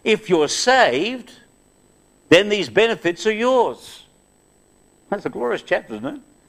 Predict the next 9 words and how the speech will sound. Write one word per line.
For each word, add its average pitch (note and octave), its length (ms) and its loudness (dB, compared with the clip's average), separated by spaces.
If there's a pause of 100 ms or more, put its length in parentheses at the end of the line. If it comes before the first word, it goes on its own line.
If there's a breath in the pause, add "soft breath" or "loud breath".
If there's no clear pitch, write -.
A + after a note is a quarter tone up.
(300 soft breath)
If - 40 -8
you're A#3+ 80 -2
saved, G3 540 0
these A#3+ 240 -4
are G#3 40 -6
yours. A#3 500 -4
These A#3 180 -6
are A#3+ 60 4
mine. C#4 500 -2